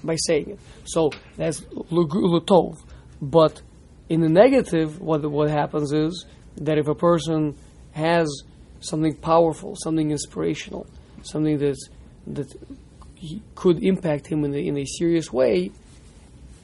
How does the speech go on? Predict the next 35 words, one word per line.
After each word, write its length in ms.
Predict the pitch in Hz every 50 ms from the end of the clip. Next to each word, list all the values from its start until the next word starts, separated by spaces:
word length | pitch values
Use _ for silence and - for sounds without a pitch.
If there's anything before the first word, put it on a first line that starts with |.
| - -
and 160 | - 170 160 135
for 80 | 180
the 80 | 202 226
other 80 | 226
person, 300 | 220 220 208 202 180 -
it's 60 | 165 156
not 100 | 180 175
gonna 100 | 175 165
do 100 | 190 196
anything. 300 | 185 165 127 143 147 143
He's 100 | 139 143
just 100 | 143 147
gonna 120 | 151 147
share 200 | 143 - 165 156
it. 80 | 147 139
It's 100 | 135 135
gonna, 280 | 147 143 139 139 139
just 180 | 135 139 135 135
gonna, 240 | 147 139 139 139 - - - - - - - - - -
you 60 | 151
know, 180 | 135 143 151 - - -
nothing. 280 | 175 165 - 180 151
But 160 | 151 170 - - - - - - -
so 200 | - - 156 147
by, 340 | 131 151 151 147 147 139 139 - - - - - - - - - - -
then 300 | - - 135 156 156 170
by 160 | 160 151 147 139
telling 400 | 139 - - - - 185 175 165
it 100 | 156 -
to 100 | - 160
the 60 | 156
other 100 | 156 156
person, 480 | - - 208 226 190 - - 156 156 - - - - - -
you're 240 | - - 147 143 151
actually 600 | 160 156 151 - - 175 156 147 143 143 139 135